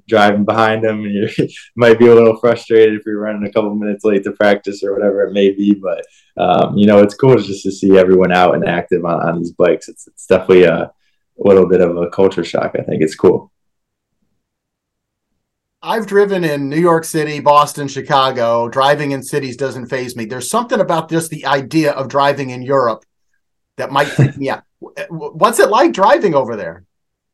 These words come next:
Speaker 1: It's not bad, you know. Uh, uh, I have a little tiny car. Um, it's kinda funny probably to see me in it. It's, it's called the Nissan Micra, um, but it's great. You know, it's small. It's, parking is tough over here, so,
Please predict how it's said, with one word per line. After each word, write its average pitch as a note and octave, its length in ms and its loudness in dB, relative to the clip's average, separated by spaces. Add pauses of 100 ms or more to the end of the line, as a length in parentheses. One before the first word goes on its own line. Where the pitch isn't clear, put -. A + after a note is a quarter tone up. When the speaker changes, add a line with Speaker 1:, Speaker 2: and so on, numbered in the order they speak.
(340)
Speaker 1:
It's D#3+ 200 2
not D#3+ 220 4
bad, F#2+ 280 2
you F#2+ 80 -8
know. F#2+ 220 -4
Uh, G2+ 220 -4 (100)
uh, F#2+ 420 -2
I A#2 100 2
have B2+ 200 2
a A2+ 60 4
little B2 520 0 (180)
tiny C3 240 -2
car. F#2+ 440 -4
Um, F2+ 240 -12
it's - 160 -4
kinda G#2+ 240 0
funny F#2 300 -10
probably F2+ 260 -4
to F2 60 -16
see F#2 220 -8
me F2 140 -8
in E2 100 -10
it. E2 140 -12
It's, - 200 -18
it's - 100 -20
called G2 220 2
the F#2+ 40 -6
Nissan F#2+ 560 0 (100)
Micra, G2+ 440 2 (360)
um, F2 380 0
but G#2 120 2
it's G#2 160 2
great. G#2 300 2
You F2 100 -8
know, F2 180 -6
it's - 180 -8
small. G#2 480 2
It's, - 280 -8 (540)
parking B2+ 360 2
is A#2 120 -4
tough A#2 240 0
over A2+ 200 4
here, A#2 200 2
so, F2+ 400 -4